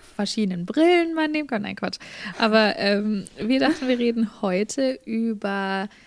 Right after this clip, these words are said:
Serien und Filme generell aus der Kindheit und eben auch, was heute so auf den tollen Streaming-Plattformen es gibt und, ähm, so ein bisschen unsere Meinung dazu. Und, ähm, ich glaub, das ist immer ganz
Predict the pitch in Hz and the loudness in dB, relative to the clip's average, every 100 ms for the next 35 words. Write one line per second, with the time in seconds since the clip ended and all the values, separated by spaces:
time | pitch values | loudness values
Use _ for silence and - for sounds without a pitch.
0 | _ _ 185 202 240 277 277 269 269 262 | _ _ -2 2 4 2 0 0 0 -4
1 | - 202 196 - 214 220 240 214 196 185 | 0 2 2 2 2 4 4 2 0 0
2 | 185 202 240 240 220 214 - - - 277 | 0 2 2 2 2 2 0 -6 -4 -4
3 | 285 - 247 - 220 - 208 208 - 196 | -4 -2 -2 -2 -4 -2 -2 0 -2 -2
4 | 190 - 262 277 277 247 233 233 240 - | -4 -2 2 2 2 4 4 6 4 -2
5 | - - - _ _ 233 254 - 247 226 | -20 -20 -20 _ _ 4 4 6 6 6
6 | 226 - 233 226 226 247 233 220 214 208 | 6 6 6 6 4 4 8 8 6 2
7 | - - 208 202 202 196 - - 202 190 | 0 2 4 4 4 2 -4 -2 -2 -2
8 | - - 196 185 190 - 185 185 180 - | -8 -2 0 0 0 0 0 0 -2 -6
9 | 226 208 240 320 339 277 269 254 202 220 | -2 4 6 4 4 2 4 4 6 6
10 | 233 185 175 - 185 175 214 - 185 180 | 4 2 -2 -2 -2 0 -4 -2 0 2
11 | 180 - - 220 277 269 262 254 233 220 | 0 -4 -2 2 2 2 2 2 2 0
12 | - | -2